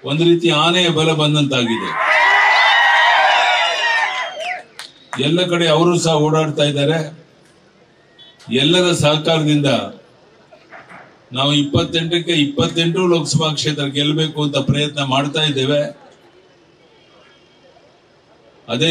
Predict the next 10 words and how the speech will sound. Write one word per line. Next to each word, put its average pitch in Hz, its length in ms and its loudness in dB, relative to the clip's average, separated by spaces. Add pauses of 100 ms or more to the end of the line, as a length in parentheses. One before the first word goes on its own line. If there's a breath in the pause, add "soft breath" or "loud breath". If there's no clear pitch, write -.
ರೀತಿ 156 200 -2 (160)
ಬಳ್ಳಾರಿ 160 460 2
ಜಿಲ್ಲೆಯಿಂದ 139 440 0 (1900)
ಬಹಳ 131 220 0 (140)
ಜನಪ್ರಿಯ 175 480 2 (120)
ವ್ಯಕ್ತಿ, 131 300 -4 (1200)
ಹೋರಾಟ 180 340 2 (120)
ಮಾಡಿದಂತ 160 360 0 (120)
ವ್ಯಕ್ತಿ, 123 300 -4 (1600)
ಶ್ರೀಸಾಮಾನ್ಯನ 165 880 0